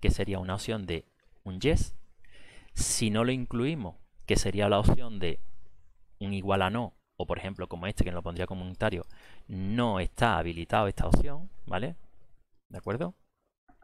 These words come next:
O en general, eh, o, o en otro caso,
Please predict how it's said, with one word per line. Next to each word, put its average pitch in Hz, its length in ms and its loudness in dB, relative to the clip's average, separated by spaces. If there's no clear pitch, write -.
O 143 240 2
en 104 160 0
general, 113 560 0
eh, 95 120 -6
o, 104 160 -2
o 101 120 -4
en 98 80 -4
otro 107 180 -6
caso, 143 400 4